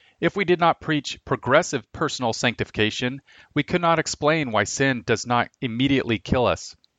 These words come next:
We also could not explain the rewards God gives to each of us on the day of judgment because of our individual acts of righteousness.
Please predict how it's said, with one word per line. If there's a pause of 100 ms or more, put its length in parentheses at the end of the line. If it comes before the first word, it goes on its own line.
(320)
We
also
could
not
explain
the
rewards
God
gives (280)
to
each
of
us
on
the
day
of
judgment
because
of
our
individual
acts
of
righteousness.